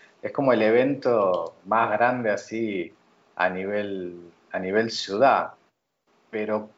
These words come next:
como inversión, eh, cultural, yo creo que lo que hace, lo que hace Bogotá en ese sentido, porque él lo hace todo el tiempo eso.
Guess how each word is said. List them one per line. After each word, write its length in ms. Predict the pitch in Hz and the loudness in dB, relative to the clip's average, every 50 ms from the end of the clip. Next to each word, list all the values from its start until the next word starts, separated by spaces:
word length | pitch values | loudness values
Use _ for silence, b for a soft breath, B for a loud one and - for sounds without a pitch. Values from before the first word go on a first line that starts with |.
| _ | _
como 320 | - 160 185 202 190 175 151 | 2 4 4 4 4 2 0
inversión, 1300 | 139 135 131 123 117 120 113 113 113 - - - - - - 151 156 151 143 131 113 98 95 92 90 - _ _ _ _ _ _ _ | 0 -2 -4 -4 -4 -4 -4 -6 -6 -10 -16 -18 -18 -14 -8 -4 0 0 0 0 -2 -6 -12 -16 -20 -20 _ _ _ _ _ _ _
eh, 440 | - 104 101 95 92 90 90 87 - - _ _ _ | -14 -12 -10 -8 -6 -6 -6 -6 -8 -12 _ _ _
cultural, 840 | - 104 104 101 95 - 104 101 104 113 127 156 175 170 175 175 - - | -14 -12 -12 -12 -12 -12 -8 -2 2 4 4 6 4 4 0 -2 -6 -12
yo 240 | - - 123 117 117 | -12 -10 -8 -8 -6
creo 220 | 131 131 127 123 | -4 -4 -4 -4
que 120 | 107 107 107 104 | -4 -6 -6 -6
lo 180 | 101 98 95 | -6 -8 -4
que 80 | - 110 | -2 -2
hace, 720 | 110 113 - - - 110 107 104 101 98 92 95 95 - _ _ _ _ - | -2 -2 -4 -8 -10 -8 -8 -8 -8 -8 -8 -10 -12 -14 _ _ _ _ -18
lo 100 | 98 92 | -18 -8
que 100 | - 113 | -2 -2
hace 460 | 113 113 110 - 107 101 98 95 92 92 _ _ _ _ | -2 -2 -2 -4 -6 -6 -6 -6 -8 -12 _ _ _ _
Bogotá 540 | 104 104 107 104 101 101 - 127 135 156 151 | -8 -4 -4 -4 -4 2 4 6 6 6 4
en 80 | 127 | 2
ese 140 | 113 104 - | 0 -4 -8
sentido, 600 | - 101 98 95 - 131 143 156 147 120 110 110 - | -12 -18 -18 -14 -8 -6 -2 0 0 0 0 -2 -6
porque 220 | - 127 - - 156 | -12 -12 -6 -2 2
él 60 | 151 | 4
lo 60 | 156 | 4
hace 200 | 160 - - 139 | 4 4 0 -8
todo 200 | - - 156 156 | -6 -2 0 0
el 140 | 143 123 - | 0 -2 -4
tiempo 540 | - 175 165 131 107 92 - - 85 82 80 | -4 -4 -4 -4 -4 -6 -12 -14 -12 -12 -12
eso. 240 | 80 - - - | -12 -14 -18 -20